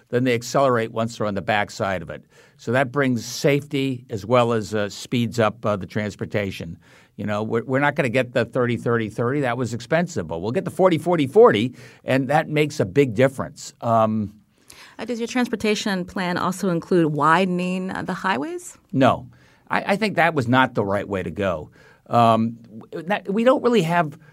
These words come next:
Speaker 1: a highway capacity problem. What we have, Lucy, is, um, you know, a dozen plus choke points,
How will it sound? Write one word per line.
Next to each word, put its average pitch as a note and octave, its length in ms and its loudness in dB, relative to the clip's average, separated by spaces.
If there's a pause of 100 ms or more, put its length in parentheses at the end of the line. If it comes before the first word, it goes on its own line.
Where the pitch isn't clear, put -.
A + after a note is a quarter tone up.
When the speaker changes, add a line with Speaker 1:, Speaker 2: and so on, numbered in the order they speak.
(140)
Speaker 1:
a A#2 80 -8
highway D3 580 2
capacity B2+ 680 -2
problem. G2 360 0
What G#2+ 120 -4
we C3 140 2
have, F#3+ 380 0
Lucy, C3+ 480 0
is, A#2+ 340 0
um, G#2+ 400 2 (480)
you C#3+ 120 2
know, C3+ 220 6
a A#2+ 40 2
dozen D3 460 4
plus C3 340 2
choke D3+ 380 2
points, - 540 -4